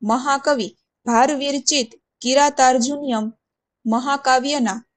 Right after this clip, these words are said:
સજ્જુહુધિ પાવકમ નામક પદ્યમાંથી લેવામાં આવી છે, જે પ્રસ્તુત પદ્યનું શીર્ષક પણ છે. દ્યુતમાં પોતાનો રાજપાટ હારીને વનવાસ દરમિયાન પાંડવો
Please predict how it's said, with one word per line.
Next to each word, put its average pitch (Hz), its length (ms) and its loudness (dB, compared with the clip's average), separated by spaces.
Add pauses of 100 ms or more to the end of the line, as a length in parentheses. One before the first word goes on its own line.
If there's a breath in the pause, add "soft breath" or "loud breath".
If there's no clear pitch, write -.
સજ્જુહુધિ 269 920 -2
પાવકમ 262 640 0
નામક 262 460 -2 (340)
પદ્યમાંથી 277 680 -2
લેવામાં 240 560 0
આવી 214 240 -2
છે, - 260 -4 (400)
જે 277 140 -2
પ્રસ્તુત 254 460 -4 (120)
પદ્યનું 254 720 -4
શીર્ષક 254 480 -2 (120)
પણ 247 340 -4 (220)
છે. - 380 -2 (760)
દ્યુતમાં 294 480 -2
પોતાનો 254 600 0 (120)
રાજપાટ 262 640 2
હારીને 254 640 0
વનવાસ 262 460 2
દરમિયાન 269 560 -4
પાંડવો 247 600 -2